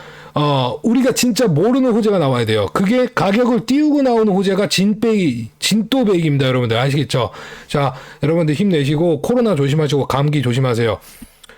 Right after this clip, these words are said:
어, 비트코인 절대 망하지 않습니다. 그리고 구독, 좋아요, 의리로 부탁합니다. 항상 응원하겠습니다. 파이팅!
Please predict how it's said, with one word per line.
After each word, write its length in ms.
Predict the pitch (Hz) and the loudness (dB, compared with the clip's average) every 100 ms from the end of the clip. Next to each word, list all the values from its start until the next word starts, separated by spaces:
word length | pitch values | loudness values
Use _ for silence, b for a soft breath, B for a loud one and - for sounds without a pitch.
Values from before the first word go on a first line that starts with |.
| B | B
어, 260 | 117 117 117 | -2 0 -2
비트코인 360 | 170 165 180 170 | -2 -2 0 0
절대 240 | 147 147 | 0 0
망하지 300 | 147 127 127 | 0 0 0
않습니다. 460 | 117 104 120 104 104 | -2 -2 -2 -2 0
그리고 440 | 156 156 185 190 B B | 0 0 0 -2 B B
구독, 340 | - 160 202 - | -2 0 0 0
좋아요, 460 | 160 156 147 160 - | 0 2 0 -2 -2
의리로 260 | 151 185 160 | 0 0 -2
부탁합니다. 580 | - 139 123 107 101 b b b b b | -2 -2 -2 -2 -2 b b b b b
항상 300 | - 180 180 | -4 -2 0
응원하겠습니다. 640 | 147 147 156 127 - 104 85 | 2 2 0 0 -2 -2 -4
파이팅! 540 | - 240 220 185 90 | -2 0 0 -2 -4